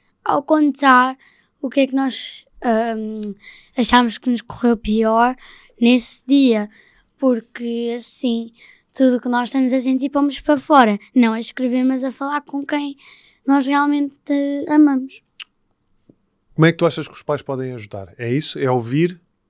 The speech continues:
Speaker 2: É co-
Speaker 1: Ouv-, ouvir,
Speaker 2: Sim.
Speaker 1: falar,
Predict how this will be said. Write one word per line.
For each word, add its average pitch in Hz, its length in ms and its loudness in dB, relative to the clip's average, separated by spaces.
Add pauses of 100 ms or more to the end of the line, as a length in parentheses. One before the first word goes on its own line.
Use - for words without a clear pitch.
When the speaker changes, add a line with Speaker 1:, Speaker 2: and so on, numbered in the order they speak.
(1000)
Speaker 2:
É 135 400 2 (120)
co- 240 100 6
Speaker 1:
Ouv-, 240 260 4 (180)
ouvir, 220 520 -2 (200)
Speaker 2:
Sim. 113 380 -2 (560)
Speaker 1:
falar, 233 680 4